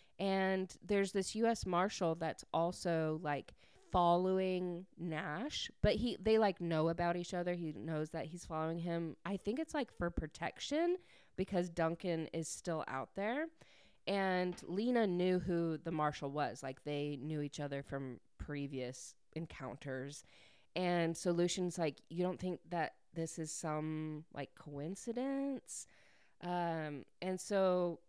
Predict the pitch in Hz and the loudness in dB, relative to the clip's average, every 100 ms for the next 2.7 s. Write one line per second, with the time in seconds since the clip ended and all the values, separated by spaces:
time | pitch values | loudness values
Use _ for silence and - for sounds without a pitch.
0 | _ _ 185 214 247 - 202 190 170 165 | _ _ 0 2 2 -2 -4 -2 2 2
1 | - 160 - 151 139 143 143 - - 180 | 0 -8 -4 -4 -2 -2 -2 -6 -10 -6
2 | 170 170 143 - 240 262 240 | -4 -4 -8 -2 2 2 2